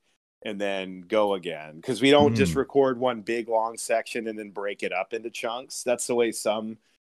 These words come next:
Speaker 1: people do it, but we just never
Speaker 2: Ah.
Speaker 1: did it that way. So we record, like,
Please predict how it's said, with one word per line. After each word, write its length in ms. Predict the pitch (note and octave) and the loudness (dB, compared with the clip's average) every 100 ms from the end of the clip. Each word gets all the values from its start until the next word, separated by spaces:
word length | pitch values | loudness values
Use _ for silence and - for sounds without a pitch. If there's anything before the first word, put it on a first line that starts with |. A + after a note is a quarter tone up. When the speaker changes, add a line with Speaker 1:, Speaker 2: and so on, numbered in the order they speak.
| _ | _
Speaker 1:
people 300 | D3 D3 B2 | -2 0 0
do 220 | G#2+ A2+ | 0 4
it, 180 | C3 B2+ | 4 4
but 120 | G#2 | 0
we 160 | G2+ A2+ | 0 -2
just 440 | A2 A2+ - - - _ _ _ - | 0 -2 -4 -8 -14 _ _ _ -10
never 380 | A#2 A2 G2+ F#2 | 0 2 4 2
Speaker 2:
Ah. 40 | |
Speaker 1:
did 180 | G2 G2 | 2 0
it 120 | G2+ | 2
that 220 | A2 A2+ | 2 4
way. 200 | A#2+ B2+ | 4 2
So 200 | C3+ - | 2 2
we 200 | A2+ B2 | 2 2
record, 560 | A#2+ A#2+ - B2+ A#2+ A2 | 2 0 4 6 6 6
like, 300 | A2+ G#2+ | 4 4